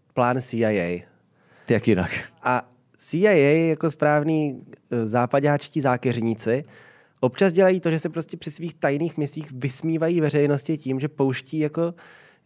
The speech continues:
Speaker 1: ně-, že pouští něco, jako co by mělo být přiznání.
Speaker 2: Mhm.
Speaker 1: Kromě C I A tady hraje <clears throat> další jako podivné společenství svou roli, a to je Hollywood.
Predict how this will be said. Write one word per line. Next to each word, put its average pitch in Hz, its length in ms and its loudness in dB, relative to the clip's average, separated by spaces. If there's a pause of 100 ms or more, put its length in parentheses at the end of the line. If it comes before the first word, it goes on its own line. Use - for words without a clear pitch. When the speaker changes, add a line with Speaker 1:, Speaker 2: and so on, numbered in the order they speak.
Speaker 1:
ně-, 143 220 2 (280)
že 135 140 -10
pouští 175 340 4
něco, 196 200 4
jako 185 160 2
co 185 100 0
by 180 40 2
mělo 185 140 4
být 170 180 -6
přiznání. 123 800 0 (180)
Speaker 2:
Mhm. 113 300 -2 (1500)
Speaker 1:
Kromě 156 280 6
C 170 120 -4
I 165 60 6 (160)
A - 40 2
tady 151 280 0
hraje 135 380 4
<clears throat> 226 40 -2
další 123 380 2
jako 143 240 2 (360)
podivné 139 440 4
společenství 120 640 0
svou 120 240 -2
roli, 107 220 0
a 107 140 -12
to 139 120 0
je 139 260 2
Hollywood. 98 420 -8